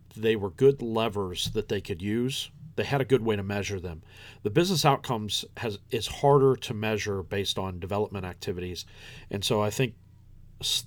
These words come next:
I think the DevOps teams, I think the agile development teams need to, they need to spend a little bit of time and effort figuring out how they're going to tell that story. And I, I think it's storytelling. It's how do we communicate this,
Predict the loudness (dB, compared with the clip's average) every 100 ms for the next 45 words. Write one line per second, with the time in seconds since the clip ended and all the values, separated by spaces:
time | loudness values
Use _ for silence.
0 | -2 0 2 2 2 4 4 2 0 -4
1 | -4 -4 -2 -2 -4 -2 0 0 0 -2
2 | -2 0 0 -2 -10 -10 -10 -8 -6 -8
3 | -6 -4 -4 -6 -12 -20 -20 -20 -20 -20
4 | -20 -20 -20 -20 -20 -8 -2 0 0 0
5 | 2 2 4 4 2 2 0 -2 -2 -2
6 | -2 -2 0 0 -2 -4 -16 -20 -6 -2
7 | 0 0 0 -2 -4 -2 0 2 0 0
8 | -6 -6 -4 -2 -2 -4 -10 -20 -20 -20
9 | -16 -2 2 4 4 0 -2 4 6 8
10 | 6 2 -8 -4 -2 -2 -2 -2 0 0
11 | 0 2 4 4 2 -6 -6 -6 -4 -4
12 | -6 -20 -20 -6 2 4 4 2 -2 -2
13 | 2 2 2 2 0 0 -8 0 2 2
14 | 0 -2